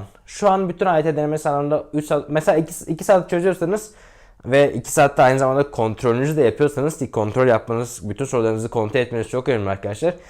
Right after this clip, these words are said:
İki saatte bunları sığdırabiliyorsanız mesela sınavı, A Y T sınavını şu an deneme olarak iki saatte çözüp o bir saatini mesela başka bir şey için, kontrol için ya da başka ders odaklı bir şey için harcayabilirsiniz.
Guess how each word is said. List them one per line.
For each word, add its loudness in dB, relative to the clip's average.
İki -4
saatte 2
bunları 0
sığdırabiliyorsanız -2
mesela -2
sınavı, -4
A 2
Y 0
T -6
sınavını -4
şu 0
an 2
deneme 2
olarak 0
iki -4
saatte -2
çözüp -6
o -6
bir -4
saatini 0
mesela 0
başka 0
bir -2
şey -10
için, -6
kontrol 0
için -4
ya 0
da 0
başka -2
ders 0
odaklı -2
bir -4
şey -4
için -6
harcayabilirsiniz. 2